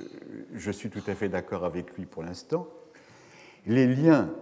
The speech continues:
de la famille de Samsiadou avec Eshnouna et avec Babylone, c'est-à-dire les deux parties du pays d'Akkad. Eshnouna, c'est la partie est, et Babylone, c'est la partie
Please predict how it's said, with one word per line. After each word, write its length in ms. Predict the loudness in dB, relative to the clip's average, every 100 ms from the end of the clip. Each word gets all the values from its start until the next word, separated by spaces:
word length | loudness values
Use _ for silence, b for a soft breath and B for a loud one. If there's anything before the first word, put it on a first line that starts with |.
| -16 -20 -20 _ -4
de 100 | -2
la 140 | 0
famille 360 | 0 -2 -2 -2
de 140 | -4
Samsiadou 840 | -4 -4 -6 -6 -2 0 0 -4 -4
avec 280 | -4 -6 -4
Eshnouna 560 | -6 -4 -6 -4 -2 -4
et 40 |
avec 200 | -4 -4
Babylone, 540 | -4 -4 -2 -2 -2
c'est-à-dire 360 | -6 -6 -4 -4
les 160 | -4 -4
deux 360 | -4 2 2
parties 420 | 4 0 0 -6
du 140 | -2 -2
pays 260 | -2 -2
d'Akkad. 560 | -2 -2 -4 -6 -6 -10 -20 _ _ _ _ _ b b b b
Eshnouna, 440 | -2 0 0 0 0
c'est 140 | -2
la 140 | -4
partie 580 | -2 -6 -8 -8 -6 -6 -4 4
est, 520 | 4 2 -8 -14 -18 B B B
et 60 | -4
Babylone, 460 | -2 -2 0 -2
c'est 140 | -2 -4
la 100 | -4
partie 340 | -6 -12 -20